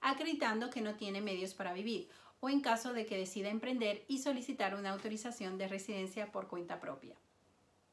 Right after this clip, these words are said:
Si durante la vigencia de esta autorización o transcurridos los doce meses no se ha encontrado trabajo, puede solicitarse de nuevo una autorización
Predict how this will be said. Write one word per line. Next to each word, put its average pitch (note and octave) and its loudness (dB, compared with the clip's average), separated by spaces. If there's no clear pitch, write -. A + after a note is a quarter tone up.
Si D#4 2
durante A#3+ 6
la F#3 4
vigencia F#3+ 0
de E3+ -4
esta F#3 4
autorización G#3 0
o G3+ -2
transcurridos F#3+ -2
los F#3 -6
doce F#3+ -4
meses G3+ -2
no A#3 2
se C#4+ 2
ha - 6
encontrado C4+ 6
trabajo, A#3+ 2
puede C4 2
solicitarse B3 2
de A3+ 0
nuevo G3 0
una G#3 2
autorización G3 -4